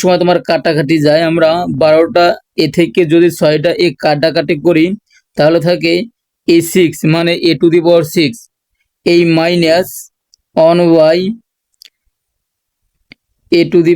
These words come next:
power six। এখন দেখো যদি আমরা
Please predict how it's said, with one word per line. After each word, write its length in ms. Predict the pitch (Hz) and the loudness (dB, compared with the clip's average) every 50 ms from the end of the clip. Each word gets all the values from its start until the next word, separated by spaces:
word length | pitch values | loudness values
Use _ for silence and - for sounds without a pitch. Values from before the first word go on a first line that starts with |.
| 160 | 2
power 320 | 170 165 156 151 156 165 180 185 220 226 _ _ _ - - - - - | 2 2 4 4 2 2 0 -2 -6 -12 _ _ _ -18 -16 -14 -8 -2
six। 240 | - 165 147 120 - - - - - - - - _ _ _ _ _ _ _ _ _ _ _ _ _ 403 427 _ _ _ _ _ _ _ _ _ _ _ _ _ _ _ _ _ - - _ _ - _ _ _ _ _ - 156 165 | 0 0 0 0 -4 -8 -16 -18 -18 -20 -20 -20 _ _ _ _ _ _ _ _ _ _ _ _ _ _ _ _ _ _ _ _ _ _ _ _ _ _ _ _ _ _ _ _ -20 -20 _ _ -20 _ _ _ _ _ -2 -2 -2
এখন 280 | 160 160 - 190 185 180 175 156 170 | -2 -2 -2 -2 0 0 2 2 0
দেখো 320 | 170 165 - - 151 151 170 180 196 - _ _ _ _ _ _ _ _ _ _ _ _ _ _ _ _ _ _ _ _ _ _ 156 | 0 -2 -2 0 2 2 2 0 -2 -8 _ _ _ _ _ _ _ _ _ _ _ _ _ _ _ _ _ _ _ _ _ _ -6
যদি 340 | 147 156 175 170 165 175 185 180 180 | -2 0 2 2 4 2 2 2 2
আমরা 280 | 180 185 175 156 156 | 0 0 0 2 2